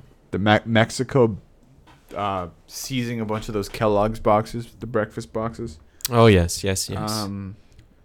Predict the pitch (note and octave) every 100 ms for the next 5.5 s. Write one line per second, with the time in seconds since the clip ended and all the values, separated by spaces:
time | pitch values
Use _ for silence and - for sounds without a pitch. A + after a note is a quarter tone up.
0 | _ - - A#2+ B2 C3 - D#3 D3+ C#3
1 | C3 C3 A#2+ A#2 - - - C3 C#3 B2+
2 | B2 C#2+ A#2 A#2 A2 A2 A2 G#2+ A2 A2
3 | F#2+ F2+ - - _ _ _ - A2+ A2+
4 | - A2 - G2 - C3 A#2+ G#2+ G2+ -
5 | - G#2+ G2 E2+